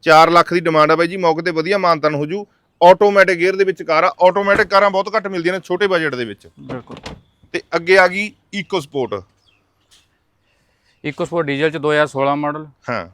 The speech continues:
Speaker 2: ਪਹਿਲੇ ਨਾਂ ਦੀ ਕਾਰ ਆ ਜੀ, ਪੇਡ
Speaker 1: ਜੀ।
Speaker 2: ਨੰਬਰ ਨਾ।
Speaker 1: ਠੀਕ ਹੈ।
Speaker 2: ਤਿੰਨ ਲੱਖ ਅੱਸੀ ਹਜ਼ਾਰ ਰੁਪਏ ਦੀ ਡਿਮਾਂਡ ਹੈ। ਇਹ ਚ ਮਾਨਤਾਨ ਮੌਕੇ ਤੇ ਹੋ ਜੂ।
Speaker 1: ਤਿੰਨ ਲੱਖ ਅੱਸੀ ਹਜ਼ਾਰ with paid number।
Speaker 2: ਹਾਂਜੀ, ਹਾਂਜੀ।
Speaker 1: ਲਓ ਜੀ, ਕੰਡੀਸ਼ਨ ਦੀ ਗੱਡੀ ਸਾਫ਼ ਸੁਥਰੀ ਆ, ਗ੍ਰੇ ਕਲਰ ਦੇ ਵਿੱਚ।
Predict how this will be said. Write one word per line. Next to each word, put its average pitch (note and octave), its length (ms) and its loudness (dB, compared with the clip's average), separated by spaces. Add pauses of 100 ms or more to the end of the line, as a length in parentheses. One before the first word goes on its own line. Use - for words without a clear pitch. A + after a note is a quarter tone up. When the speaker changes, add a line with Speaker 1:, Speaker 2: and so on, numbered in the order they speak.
Speaker 2:
ਪਹਿਲੇ D#3 220 -2
ਨਾਂ D3+ 180 -4
ਦੀ C#3 80 -8
ਕਾਰ A#2+ 200 -2
ਆ B2 60 -4
ਜੀ, C3 220 -10
ਪੇਡ C3+ 100 0
Speaker 1:
ਜੀ। C#3+ 60 0
Speaker 2:
ਨੰਬਰ B2+ 260 -2
ਨਾ। C3+ 200 -6 (640)
Speaker 1:
ਠੀਕ B2+ 220 -12
ਹੈ। E2+ 200 -12
Speaker 2:
ਤਿੰਨ D3 180 0
ਲੱਖ D3+ 160 2
ਅੱਸੀ D#3 180 -4
ਹਜ਼ਾਰ D#3 160 0
ਰੁਪਏ C#3+ 200 -4
ਦੀ C#3 100 -6
ਡਿਮਾਂਡ A#2 280 -8
ਹੈ। G2 100 -14 (580)
ਇਹ C3 80 -10
ਚ D3 60 -12
ਮਾਨਤਾਨ C3 340 -8
ਮੌਕੇ A#2 240 -16
ਤੇ A2 80 -16
ਹੋ G#2 40 -12
ਜੂ। G2+ 40 -18
Speaker 1:
ਤਿੰਨ D#3 180 -4
ਲੱਖ D#3+ 220 -2
ਅੱਸੀ C3 340 -10
ਹਜ਼ਾਰ D3+ 260 -2
with C#3+ 240 -12
paid C3 320 -6
number। F#2+ 280 -8
Speaker 2:
ਹਾਂਜੀ, G2 260 -14
ਹਾਂਜੀ। F#2+ 180 -20 (200)
Speaker 1:
ਲਓ A2+ 100 -6
ਜੀ, A#2 100 -14
ਕੰਡੀਸ਼ਨ E3 400 -10
ਦੀ G3 120 -8
ਗੱਡੀ F#3 200 -4
ਸਾਫ਼ C#3 260 2
ਸੁਥਰੀ E3 240 -6
ਆ, F#3 60 0
ਗ੍ਰੇ C#3+ 280 -2
ਕਲਰ C#3+ 280 -4
ਦੇ C#3 100 -6
ਵਿੱਚ। C3+ 320 -10